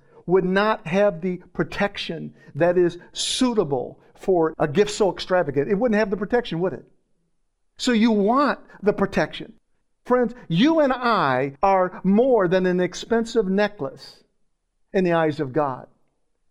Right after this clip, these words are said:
And we certainly are not wearing a cheap clasp. We were purchased with the blood of Jesus Christ and placed into the oasis of grace and faith. We are exquisite sons and daughters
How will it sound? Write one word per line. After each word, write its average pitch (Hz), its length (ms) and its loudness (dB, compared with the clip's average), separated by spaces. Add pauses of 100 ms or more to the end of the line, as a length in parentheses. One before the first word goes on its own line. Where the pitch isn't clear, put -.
(180)
And 226 120 4
we 233 80 2
certainly 262 400 0
are 202 80 2
not 202 220 0
wearing 196 260 2
a 165 60 0
cheap 208 360 -8
clasp. - 560 -6 (300)
We 208 180 2
were 220 200 2
purchased 208 680 -4
with 160 160 -4
the 139 60 0
blood 175 360 0
of 139 160 -8
Jesus 180 440 -8
Christ 151 520 -6
and 156 240 -2
placed 220 560 -6 (240)
into 190 340 0
the 160 240 -2
oasis 214 840 -2 (320)
of 151 220 -2
grace 185 540 -2 (120)
and 180 240 -6
faith. 156 260 -2
We 196 240 -4
are 185 240 -4
exquisite 196 840 -6 (300)
sons 180 680 -4 (180)
and 170 240 -2
daughters 170 840 -4